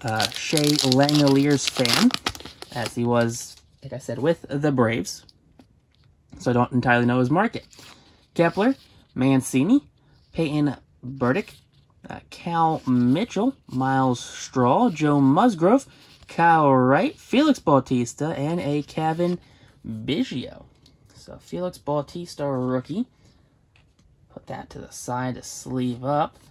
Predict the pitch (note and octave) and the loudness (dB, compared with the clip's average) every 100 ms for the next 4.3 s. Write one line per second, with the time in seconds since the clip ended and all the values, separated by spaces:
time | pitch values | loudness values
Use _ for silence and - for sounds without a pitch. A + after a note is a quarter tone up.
0 | _ _ _ _ - A#1 D#2+ D3+ A#3+ C#4 | _ _ _ _ -14 -10 -10 0 0 0
1 | _ _ _ _ _ - G3+ G3+ F#3 F#3+ | _ _ _ _ _ -4 -2 0 4 2
2 | F3+ E3+ D#3+ D#3 D3 D3 C3+ - D3 D3+ | 2 -2 0 0 -2 -2 -2 0 0 0
3 | G3 - D#4+ D4+ B3+ - F3+ F3 E3+ D3+ | -4 -4 0 0 0 0 2 2 0 0
4 | D3+ - | -2 0